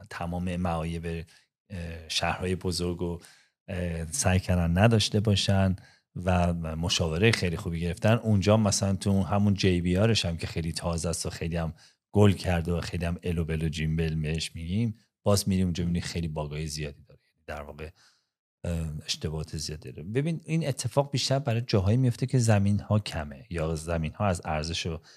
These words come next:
قیمت بالایی برخوردار می‌شه، این فشردگی به وجود بیاد. و اینا جاهایی که مثلاً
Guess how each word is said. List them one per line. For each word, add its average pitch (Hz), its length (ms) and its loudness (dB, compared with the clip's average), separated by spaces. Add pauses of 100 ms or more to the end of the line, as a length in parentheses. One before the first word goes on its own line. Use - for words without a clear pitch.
(220)
قیمت 95 380 2
بالایی 87 600 6
برخوردار 85 600 2
می‌شه، 82 440 -2 (420)
این 117 160 4
فشردگی 92 680 0
به 101 120 0
وجود 78 300 -6
بیاد. 78 200 -4
و - 20 4
اینا 135 220 4
جاهایی 120 480 6
که 117 300 2
مثلاً 104 560 0